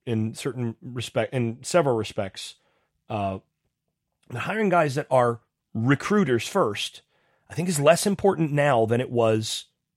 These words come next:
five years ago. Because what matters more is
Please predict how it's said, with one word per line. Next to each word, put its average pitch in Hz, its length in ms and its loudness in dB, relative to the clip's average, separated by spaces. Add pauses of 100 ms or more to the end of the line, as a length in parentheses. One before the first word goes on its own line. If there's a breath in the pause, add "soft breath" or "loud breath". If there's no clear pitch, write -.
(340)
five 107 200 2
years 92 200 -6
ago. - 240 -18 (1120)
Because 120 260 0
what 151 160 0
matters 147 380 2
more 135 520 4 (500)
is 139 380 2